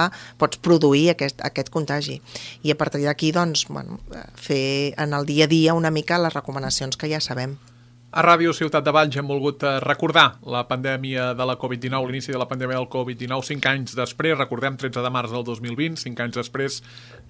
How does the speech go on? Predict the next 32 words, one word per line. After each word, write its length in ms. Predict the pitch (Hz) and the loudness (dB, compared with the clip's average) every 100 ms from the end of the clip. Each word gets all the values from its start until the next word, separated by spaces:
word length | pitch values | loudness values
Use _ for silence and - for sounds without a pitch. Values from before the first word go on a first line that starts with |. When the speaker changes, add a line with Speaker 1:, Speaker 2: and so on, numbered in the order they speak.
| - | -2
Speaker 2:
tretze 500 | 143 143 123 143 135 | 2 2 2 2 2
de 80 | 131 | 2
març 300 | 135 135 - | 0 0 -2
del 160 | 139 131 | -2 -2
dos 160 | 131 | -4
mil 140 | 131 123 | -6 -8
vint-i-cinc, 540 | 120 127 165 175 180 | -6 0 2 2 -2
doncs, 380 | 120 117 - - - | -6 -6 -10 -12 -12
analitzem 720 | 120 120 127 147 131 175 151 123 - | -12 -8 -6 -4 4 4 4 -8 -12
en 120 | 143 | -6
quin 160 | 156 170 | -2 -2
moment 300 | 160 156 147 | -2 -4 -4
ens 180 | 143 | -8
trobem, 360 | - 147 175 175 | -6 0 2 2
recordem 400 | 151 143 135 143 | 0 -2 -4 -2
també 360 | 135 135 143 135 - - - - - | -4 -2 -2 -2 -10 -20 -20 -14 -4
tota 180 | 147 151 | 2 6
la 320 | 147 143 135 | 6 6 2
feina, 600 | - 190 196 175 135 123 - | 6 6 6 2 0 -4 -14
eh, 220 | - 120 120 | -8 -6 -4
que 80 | 131 | 0
vau 320 | 139 135 135 | 2 2 0
executar 560 | 127 117 139 139 147 143 | -2 -6 -6 -2 2 2
els 160 | 135 - | 0 -8
professionals, 840 | 139 127 131 139 135 139 131 - | -8 -6 -6 -6 -4 -4 -4 -4
eh, 120 | 135 127 | -4 -4
sanitaris 500 | 151 135 143 143 135 | -6 -2 0 0 -2
i 60 | |
pu-, 180 | 135 123 120 | -6 -8 -4
donem 200 | 135 160 | -2 0
més 140 | 160 | 0
detalls 480 | 147 135 143 156 - | 0 2 2 2 -8